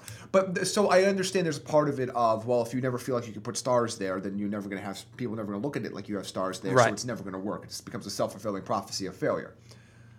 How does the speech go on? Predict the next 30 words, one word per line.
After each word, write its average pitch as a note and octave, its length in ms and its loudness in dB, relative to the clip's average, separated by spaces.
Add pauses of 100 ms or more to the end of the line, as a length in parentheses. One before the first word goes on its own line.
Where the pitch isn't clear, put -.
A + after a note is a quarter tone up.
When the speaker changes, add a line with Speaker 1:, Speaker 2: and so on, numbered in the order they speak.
(580)
Speaker 1:
But D#3 340 8
again, D3 420 8
I C3 140 0
still D#3+ 180 4
have C#3+ 160 6
a - 20 6
worry C#3 460 8
that, A#2+ 240 4
like, A#2+ 240 -2
very C#3+ 360 6
few D3+ 460 0
people C#3+ 340 0
have C3 80 4
been B2+ 100 0
able A#2 220 2
to A#2+ 300 0 (140)
shed B2 680 2 (440)
that B2+ 160 2
label. E3+ 220 6
Even F#3+ 160 4
if F#3 80 0
I F3 40 4
include F3+ 360 2
those, D3 180 8
pe-, - 180 -4
even G3+ 160 6
if B3+ 100 2
I G3 80 10
include F3+ 320 4
E-, D#3+ 100 6